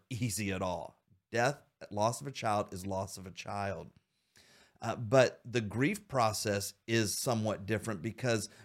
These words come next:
one is like this instant, it's dropped, you've gotta deal with it now.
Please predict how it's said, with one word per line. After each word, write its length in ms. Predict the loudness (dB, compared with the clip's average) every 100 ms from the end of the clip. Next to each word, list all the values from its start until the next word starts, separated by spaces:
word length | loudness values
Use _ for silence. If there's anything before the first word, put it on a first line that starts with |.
| -18
one 320 | 0 2 4
is 120 | 4 2
like 160 | 2
this 200 | 0 -2 2
instant, 600 | 2 2 0 0 0 -2 _ _ _ _
it's 180 | -6 -6
dropped, 540 | -8 2 6 6 4 -4
you've 200 | -4 0
gotta 220 | 2 2
deal 480 | 0 -2 4 4 6
with 240 | 2 0
it 120 | -6 -10
now. 560 | -8 -6 -4 -4 -6